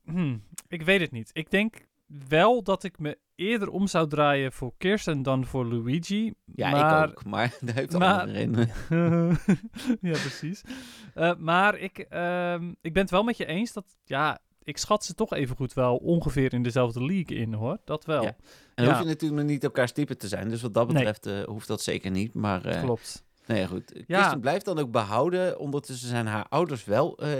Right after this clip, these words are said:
Speaker 2: heel enthousiast en positief.
Speaker 1: <laughs> Ja,
Speaker 2: En, eh, die
Speaker 1: zeker,
Speaker 2: moeder lijkt
Speaker 1: ja.
Speaker 2: alleen maar positiever te worden. Die heeft hem al bijgeschreven in de erfenis, volgens mij.
Speaker 1: <laughs>
Speaker 2: En, eh,
Speaker 1: Ja, en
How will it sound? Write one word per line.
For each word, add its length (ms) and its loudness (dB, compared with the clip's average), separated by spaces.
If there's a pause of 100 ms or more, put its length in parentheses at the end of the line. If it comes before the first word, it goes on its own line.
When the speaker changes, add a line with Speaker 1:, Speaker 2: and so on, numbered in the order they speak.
(160)
Speaker 2:
heel 420 0
enthousiast 540 -4
en 100 0
positief. 560 2
Speaker 1:
<laughs> 180 -8
Ja, 220 -6
Speaker 2:
En, 120 4
eh, 60 -2
die 80 -4
Speaker 1:
zeker, 200 0
Speaker 2:
moeder 220 2
lijkt 200 2
Speaker 1:
ja. 60 0
Speaker 2:
alleen 220 2
maar 140 2
positiever 480 -6
te 100 -10
worden. 280 -2
Die 80 -4
heeft 140 -2
hem 100 -4
al 80 -2
bijgeschreven 500 -2
in 60 -4
de 80 -2
erfenis, 440 -4
volgens 240 -6
mij. 280 2 (380)
Speaker 1:
<laughs> 380 -2
Speaker 2:
En, 280 0
eh, 260 0
Speaker 1:
Ja, 280 2 (220)
en 300 -6